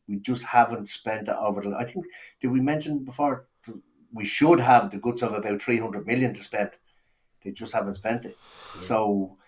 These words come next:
Speaker 1: it could be a case of they have, they probably have a roadmap like most businesses, and the stadi-, the,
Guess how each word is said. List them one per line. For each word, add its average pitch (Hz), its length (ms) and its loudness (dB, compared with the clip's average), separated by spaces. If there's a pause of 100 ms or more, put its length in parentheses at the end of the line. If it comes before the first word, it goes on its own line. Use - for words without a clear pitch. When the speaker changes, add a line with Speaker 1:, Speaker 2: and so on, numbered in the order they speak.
(280)
Speaker 1:
it 160 140 2
could 202 280 8
be 165 160 6
a 151 60 2
case 143 340 4
of 127 420 6 (240)
they 123 160 4
have, 127 500 2 (680)
they 160 120 -4
probably 196 300 0
have 165 160 0
a 120 80 2
roadmap 120 540 4
like 120 200 -2
most 131 380 2
businesses, 123 640 -2 (100)
and 117 200 0 (100)
the 117 120 0
stadi-, 147 600 4
the, 113 380 0